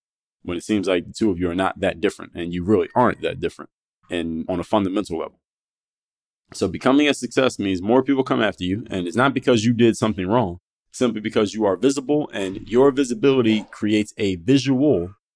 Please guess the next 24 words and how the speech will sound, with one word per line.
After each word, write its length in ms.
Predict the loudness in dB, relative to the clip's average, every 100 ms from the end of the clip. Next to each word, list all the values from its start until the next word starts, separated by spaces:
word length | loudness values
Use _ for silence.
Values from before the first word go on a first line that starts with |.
| _ -6
of 140 | 0
what 200 | 2 2
other 200 | 2 -2
people 320 | -2 -4 -2 -4
have 120 | -2
not 220 | -2 -2
yet 240 | 0 -2 -2
achieved, 480 | -14 -12 -12 -18 -20 _ _ _
or 160 | 2 4
what 220 | 4 4
they 120 | 2
will 200 | 2 0
never 260 | 2 2 0
achieve, 460 | -4 -6 -6 -4
or 100 | -6
what 160 | -4 -4
they 120 | -6
tried 300 | -2 0 0 0
to 100 | -6
achieve 340 | -2 -2 -2 -4
and 160 | -6
failed 320 | 2 4 2
to 140 | -2 -10
achieve. 240 | -12 -16